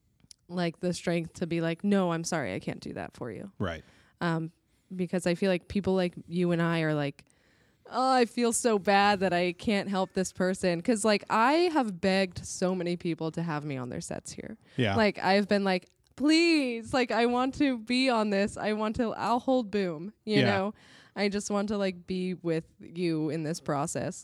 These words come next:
Speaker 2: Yeah.
Speaker 1: Which I think is the funnest part of film and school and film school. So I would definitely say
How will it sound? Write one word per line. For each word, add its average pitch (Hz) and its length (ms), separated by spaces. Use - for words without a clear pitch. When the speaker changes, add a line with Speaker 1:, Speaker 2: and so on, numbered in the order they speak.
Speaker 2:
Yeah. 120 280
Speaker 1:
Which 185 180
I 190 120
think 185 200
is 170 160
the 165 180
funnest 160 460
part 151 320
of - 320
film 185 640
and 156 200
school 180 600
and 165 400
film 233 160
school. 160 400
So - 180
I 185 160
would 196 80
definitely 220 420
say 175 560